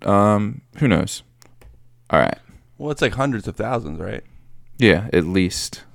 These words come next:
Speaker 1: Um,
Speaker 2: Yeah.
Speaker 1: all right, here's a question, um, that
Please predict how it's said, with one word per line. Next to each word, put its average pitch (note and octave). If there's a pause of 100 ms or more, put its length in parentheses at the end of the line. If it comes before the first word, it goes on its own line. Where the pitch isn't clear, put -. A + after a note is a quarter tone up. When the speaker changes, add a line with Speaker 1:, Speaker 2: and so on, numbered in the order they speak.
(180)
Speaker 1:
Um, E2+
Speaker 2:
Yeah. E2+ (960)
Speaker 1:
all D#3+
right, C#3+
here's F3
a G#3
question, C3 (160)
um, G2+ (100)
that F#2+